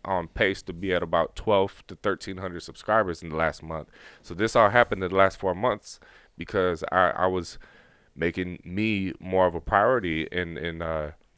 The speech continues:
yeah, just putting more time into that. So with that being said, over the last few months, I've gotten a lot of emails from different companies, you know, that wanna pay to, you know, do, run a thirty-second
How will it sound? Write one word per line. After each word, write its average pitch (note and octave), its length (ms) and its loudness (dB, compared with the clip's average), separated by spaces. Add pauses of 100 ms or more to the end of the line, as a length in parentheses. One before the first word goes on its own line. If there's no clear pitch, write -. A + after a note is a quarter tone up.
(680)
yeah, G#2 180 0
just D2 240 -12
putting F#2+ 220 -6
more F#2 140 -4
time A#2 300 0
into - 160 -12
that. D#2+ 180 -4
So A#2 540 6 (580)
with D#2 120 -4
that A#2+ 120 12
being A2 160 2
said, F#2 240 2
over F#2 120 2
the F#2+ 60 2
last F#2+ 180 6
few F#2+ 120 -4
months, G2+ 380 -2 (100)
I've E2+ 200 2
gotten F#2 260 4
a D#2+ 80 0
lot F#2 340 6
of F#2 300 -6 (160)
emails G2+ 540 2
from F2 180 -8
different F#2 280 -4
companies, E2+ 800 -6 (360)
you F#2 100 -4
know, E2 80 0
that D#2+ 160 0
wanna E2+ 180 -2
pay G2 460 2
to, E2+ 300 -2
you F#2 160 -6
know, F2 80 -4
do, F2+ 240 -4
run F#2+ 160 0
a E2+ 60 -4
thirty-second F#2 800 0